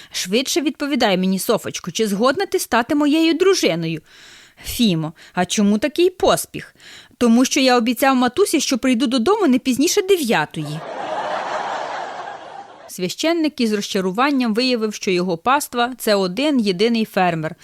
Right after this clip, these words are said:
Розмірковуючи про те, чи слід йому проводити службу цієї неділі, він вирішив запитати думку свого парафіянина. "Якщо я несу своїм курям відро зерна, — почав фермер, —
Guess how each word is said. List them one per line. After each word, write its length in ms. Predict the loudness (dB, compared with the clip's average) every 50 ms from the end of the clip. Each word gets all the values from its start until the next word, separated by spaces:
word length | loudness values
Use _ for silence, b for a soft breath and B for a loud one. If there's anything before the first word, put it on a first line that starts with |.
| B B B B B B B B
Розмірковуючи 800 | -2 -2 0 0 0 0 0 0 0 0 2 0 -2 0 -2 -4
про 160 | -2 -2 -6
те, 260 | -2 0 2 2 2
чи 140 | 0 -2 -6
слід 320 | -6 -2 -2 -2 -2 0
йому 160 | -2 -2 -2 0
проводити 520 | -2 -2 0 0 0 -2 -2 -4 -6 -8
службу 380 | -8 -4 -4 -4 -2 -2 -4 -4
цієї 300 | -2 -2 0 2 2 2
неділі, 500 | 2 0 0 0 0 0 0 0 -2 -4
він 220 | -6 -4 -2 -2 0
вирішив 400 | 0 0 0 -2 -4 -4 -6 -6
запитати 520 | -6 -4 -6 -6 -4 -4 -4 -2 -2 -4
думку 340 | -2 0 0 0 0 -2 -8
свого 320 | -8 -6 -4 -2 -2 -4
парафіянина. 840 | -2 -2 -2 -2 -2 -4 -4 -4 -2 -2 -2 -2 -4 -6 -8 -8 -10 -14 B B B B B B B B B B B B
"Якщо 420 | B -2 -2 -2 -2 0 2 4 4
я 80 | 4
несу 280 | 4 2 0 0 -2 -2
своїм 340 | -2 -2 -2 -2 -2 -2 -2
курям 340 | 0 0 2 2 2 0 0
відро 340 | -2 -4 -2 0 0 0
зерна, — 420 | 0 -2 -2 0 0 2 2 0 -2 -6 -10
почав 300 | -10 -10 -6 -4 -4 -4
фермер, — 440 | -4 -2 -2 -2 -2 -2 -4 -8 -10